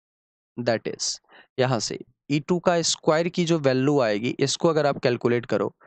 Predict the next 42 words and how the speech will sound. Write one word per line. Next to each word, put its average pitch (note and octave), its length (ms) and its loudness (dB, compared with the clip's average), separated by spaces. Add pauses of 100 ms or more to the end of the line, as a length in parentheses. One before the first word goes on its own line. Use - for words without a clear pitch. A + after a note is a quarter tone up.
(300)
तो B2+ 60 -4
this C3 300 0
is C3 120 -2
बी C3 360 0
स्क्वायर C3+ 380 0
upon B2+ 260 0
में B2+ 100 2
सिक्सटीन A2+ 600 -2
प्लस - 240 -2
वन। - 260 -12 (160)
अब D3+ 180 2
ई E3 100 4
वन F3+ 180 2
ई E3+ 80 2
टू E3 240 2
वन B2 140 2
दे A2+ 100 4
रखा F#2 220 0
है G#2 60 2
तो C3 120 0
दोनों C#3+ 200 2
तरफ D3+ 280 2
स्क्वायर D3+ 300 0
कीजिएगा D3+ 360 0
तो - 120 -4
ई C3 60 2
वन C#3+ 220 2
स्क्वायर C#3 400 0
ई A#2+ 80 0
टू C3 240 2
स्क्वायर B2 360 0
is G#2+ 140 0
equal G2+ 240 -2
to G#2 140 2
one A2+ 80 2
ही B2 100 2
आएगा, A#2+ 320 0
मतलब B2+ 320 -4
प्रोडक्ट B2+ 380 0
कर B2+ 160 0
दें C3+ 180 -2
इनका। - 260 -6